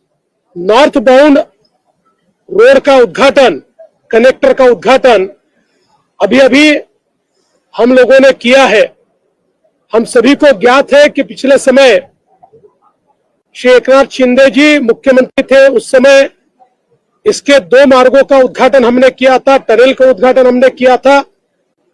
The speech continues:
आज ये उत्तर की ओर जाने वाली मार्गिका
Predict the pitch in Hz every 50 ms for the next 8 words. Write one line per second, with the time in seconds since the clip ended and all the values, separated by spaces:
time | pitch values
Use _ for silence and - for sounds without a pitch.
0 | _ _ _ _ _ _ _ _ _ _ _ _ - 190 233 269 285 214 269 302
1 | - _ _ _ _ _ _ _ _ _ _ _ _ _ _ _ _ _ _ _
2 | _ _ _ _ 175 226 262 277 285 285 277 285 - - _ _ _ _ _ _
3 | _ _ _ _ _ _ _ _ _ _ _ _ _ _ _ _ _ _ _ _
4 | _ _ _ - 233 - _ - 294 285 - - 285 285 285 277 214 254 254 254
5 | 269 277 262 269 262 277 277 240 240 247 254 214 262 - - 285 285 294